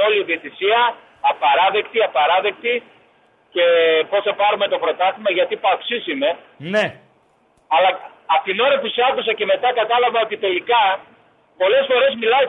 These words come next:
Speaker 1: το πάθος σου για την
Speaker 2: Σωστά.
Speaker 1: ομάδα και όχι
Speaker 2: Έτσι,
Speaker 1: αυτό που
Speaker 2: έτσι.
Speaker 1: βλέπεις.
Speaker 2: Όπως το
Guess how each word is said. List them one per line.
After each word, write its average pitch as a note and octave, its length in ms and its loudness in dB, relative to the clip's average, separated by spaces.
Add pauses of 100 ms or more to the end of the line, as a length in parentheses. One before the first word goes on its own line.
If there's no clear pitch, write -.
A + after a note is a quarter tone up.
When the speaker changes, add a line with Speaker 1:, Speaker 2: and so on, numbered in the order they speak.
Speaker 1:
το G3 60 -2 (100)
πάθος B3 300 0 (120)
σου A3 180 -2
για G3+ 140 0
την G3 100 -4
Speaker 2:
Σωστά. G#3 220 2
Speaker 1:
ομάδα B3 300 6
και F3+ 80 -4
όχι A#3+ 220 4
Speaker 2:
Έτσι, A3 120 0 (100)
Speaker 1:
αυτό - 180 -16
που E3+ 100 -10
Speaker 2:
έτσι. A#3+ 380 0
Speaker 1:
βλέπεις. - 100 -16 (180)
Speaker 2:
Όπως C4+ 260 -2
το A3 100 -4